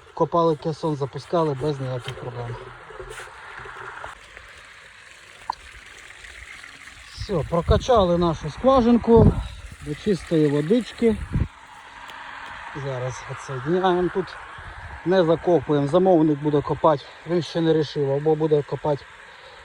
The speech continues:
е, кесон, тобто приямок там на кольцо два, на, скоріше всього, на кольцо, бо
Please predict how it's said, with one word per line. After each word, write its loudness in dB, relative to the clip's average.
е, -2
кесон, 2
тобто -6
приямок 4
там 0
на 0
кольцо -4
два, 2
на, -2
скоріше 0
всього, 2
на 2
кольцо, 2
бо 4